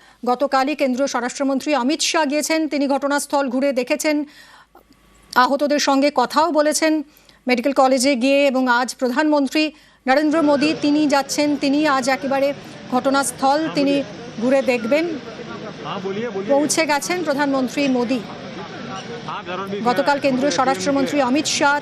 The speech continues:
তিনি গিয়েছিলেন, আহ, দুর্ঘটনাস্থলে। গুজরাটের মুখ্যমন্ত্রী ভূপেন্দ্র প্যাটেল তিনিও ছিলেন, অসামরিক বিমান পরিবহন মন্ত্রী রামমোহন নাইডু এবং আজ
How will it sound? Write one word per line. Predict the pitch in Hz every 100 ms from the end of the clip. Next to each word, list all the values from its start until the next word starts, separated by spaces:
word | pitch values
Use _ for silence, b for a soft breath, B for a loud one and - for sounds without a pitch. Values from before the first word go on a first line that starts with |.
| -
তিনি | 302 330
গিয়েছিলেন, | 302 302 294 294 285 254
আহ, | 202 233 240
দুর্ঘটনাস্থলে। | 254 262 262 262 254 - 254 262 262 190 190 175 180 175 247
গুজরাটের | 226 254 254 247
মুখ্যমন্ত্রী | - 254 262 277
ভূপেন্দ্র | 247 262 254 247
প্যাটেল | 247 226 262 269 269
তিনিও | 269 262 262
ছিলেন, | - 269 269 269 - - - - - - - - -
অসামরিক | 240 262 262 269 214
বিমান | 254 277 285
পরিবহন | 277 254 285 269
মন্ত্রী | 262 285
রামমোহন | 247 254 294 320
নাইডু | 302 277 240 277 285 B B B
এবং | 240 262 262 -
আজ | 254 269 -